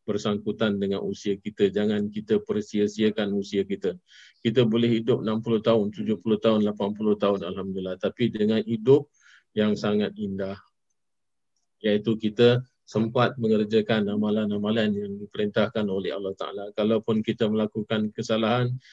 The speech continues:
sempat pula kita bertaubat kepada Allah Ta'ala. Mudah-mudahan Allah Ta'ala memberikan kita taubatnya sebelum kita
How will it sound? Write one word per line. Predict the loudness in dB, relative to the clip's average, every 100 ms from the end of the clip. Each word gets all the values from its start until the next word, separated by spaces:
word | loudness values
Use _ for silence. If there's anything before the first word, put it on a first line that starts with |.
| -20 _
sempat | -2 2 2 0
pula | 0 2 2 0
kita | -4 0 0
bertaubat | 0 0 0 2 -2
kepada | -2 -2 0 -2
Allah | -2 -2
Ta'ala. | -4 -4 -4 -6
Mudah-mudahan | -4 -4 -2 0 0 0
Allah | -2 -2
Ta'ala | -2 -2 0
memberikan | -2 -2 0 0 0 -2
kita | -6 0 0 2
taubatnya | 2 2 0 0 -2 -2
sebelum | -4 -2 0 -2
kita | -4 0 0